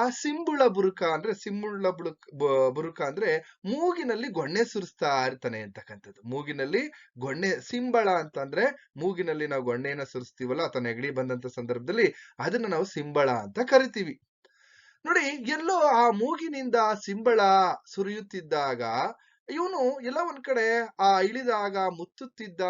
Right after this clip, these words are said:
ನೊಣವೊಂದರಲ್ಲಿ ಮೇಲೆ ಆ ನೊಣ ಒಂದು ಆ ಸಿಂಬಳದ ಮೇಲೆ ಮೊಟ್ಟೆಯನ್ನ ಇಟ್ಟಿರ್ತದೆ.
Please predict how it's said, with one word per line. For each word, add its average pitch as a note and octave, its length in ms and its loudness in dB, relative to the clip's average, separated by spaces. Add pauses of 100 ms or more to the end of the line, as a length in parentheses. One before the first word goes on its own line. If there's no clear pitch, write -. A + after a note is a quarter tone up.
(140)
ನೊಣವೊಂದರಲ್ಲಿ D#3 920 -4 (380)
ಮೇಲೆ D3+ 500 0
ಆ C3+ 260 -2
ನೊಣ B2+ 240 -4
ಒಂದು D#3+ 420 -8 (260)
ಆ C3 80 0 (480)
ಸಿಂಬಳದ E3+ 400 -2
ಮೇಲೆ C3 360 -4
ಮೊಟ್ಟೆಯನ್ನ C3 520 -6
ಇಟ್ಟಿರ್ತದೆ. B2+ 600 -4